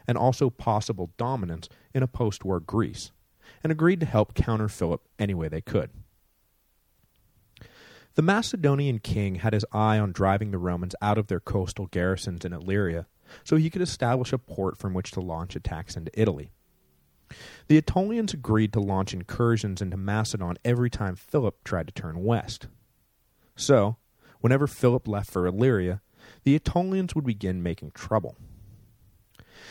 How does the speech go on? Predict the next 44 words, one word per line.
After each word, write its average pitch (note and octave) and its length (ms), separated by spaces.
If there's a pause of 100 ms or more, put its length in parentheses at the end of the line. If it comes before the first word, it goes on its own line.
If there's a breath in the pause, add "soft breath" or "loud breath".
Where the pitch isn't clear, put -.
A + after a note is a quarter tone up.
(180 loud breath)
The D3 80
ten-year F#3 420
War A2+ 320
of A2 80
Skirmishes F#2 720 (140)
is G#2+ 180
today, G#2 520 (300)
in C3+ 120
the A#2+ 80
context A2+ 520
of F#2 100
Roman F2+ 260
history, F2+ 480 (400 soft breath)
called D#3+ 180
the D3 80
First A2 260
Macedonian G2+ 800
War, D2 260 (760 loud breath)
but D#3+ 80
that G3 180
makes F#3 240
more G#2+ 280
of F#2+ 80
it - 140
than F2+ 100
it E2 100
really F2 220
was. E2 500 (1120 loud breath)
It D#3 60
was D#3 120
the E3 80
Second G3+ 400
Macedonian G#2 720
War F#2 160
that F2 120
really G#2 360
marked E2+ 280
the - 60
first G#2 400
time F#2 220
the F#2 80
Romans F2+ 380
moved E2+ 280
east G#2+ 380